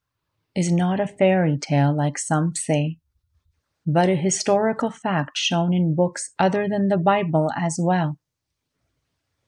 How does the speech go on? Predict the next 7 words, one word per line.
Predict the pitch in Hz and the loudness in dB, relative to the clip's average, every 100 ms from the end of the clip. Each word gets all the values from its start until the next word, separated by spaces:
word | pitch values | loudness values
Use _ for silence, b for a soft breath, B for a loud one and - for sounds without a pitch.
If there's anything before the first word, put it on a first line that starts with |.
| _ _ _ _ _ _ _ | _ _ _ _ _ _ _
You | 165 165 170 | 2 4 4
are | 185 185 | 2 2
welcome | 202 214 175 160 160 | 0 0 0 0 0
to | 190 | -2
look | 175 180 | -2 -2
it | 185 185 | -2 -2
up | 190 - | -2 -4